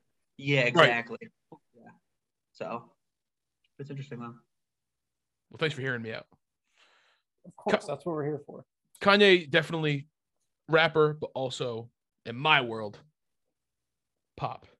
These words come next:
Speaker 1: How, how are you feeling in terms of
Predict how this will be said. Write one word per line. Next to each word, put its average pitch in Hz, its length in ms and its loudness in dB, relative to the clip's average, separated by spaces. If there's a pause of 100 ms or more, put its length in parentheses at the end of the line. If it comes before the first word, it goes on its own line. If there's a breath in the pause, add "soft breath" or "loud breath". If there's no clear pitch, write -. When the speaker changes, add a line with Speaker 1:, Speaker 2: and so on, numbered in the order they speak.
(760)
Speaker 1:
How, 190 420 6
how 170 160 2
are 185 80 2
you 185 160 0
feeling 135 560 -2
in 123 80 -12
terms 131 220 -4
of 117 200 -4